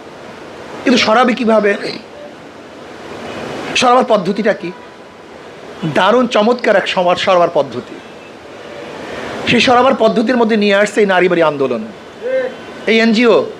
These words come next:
এনজিওদের সাথে কানেকশন ক্যালকাটার সাথে। আমি আগেই বলেছি, আপনারা শুনেছেন, আমি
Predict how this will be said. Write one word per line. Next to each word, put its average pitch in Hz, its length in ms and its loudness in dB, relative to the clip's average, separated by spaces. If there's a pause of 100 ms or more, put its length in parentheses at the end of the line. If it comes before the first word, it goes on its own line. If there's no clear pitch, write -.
(1160)
এনজিওদের 233 560 4
সাথে 269 180 2
কানেকশন 240 440 2
ক্যালকাটার 233 420 2
সাথে। - 220 -4
আমি 208 140 4
আগেই 202 240 2
বলেছি, 226 400 2 (520)
আপনারা 160 220 2
শুনেছেন, 247 420 4
আমি 226 300 4